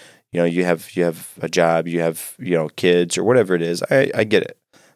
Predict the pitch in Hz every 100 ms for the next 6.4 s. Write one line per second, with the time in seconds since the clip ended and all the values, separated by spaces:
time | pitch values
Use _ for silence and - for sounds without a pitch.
0 | _ 110 104 92 - - _ _ _ _
1 | _ _ _ _ _ - 117 - _ _
2 | _ _ 120 117 107 131 151 139 - 82
3 | 85 135 - _ _ _ _ - 110 117
4 | 139 139 - 90 98 104 107 95 104 98
5 | 101 107 92 87 101 85 92 90 90 87
6 | 90 87 87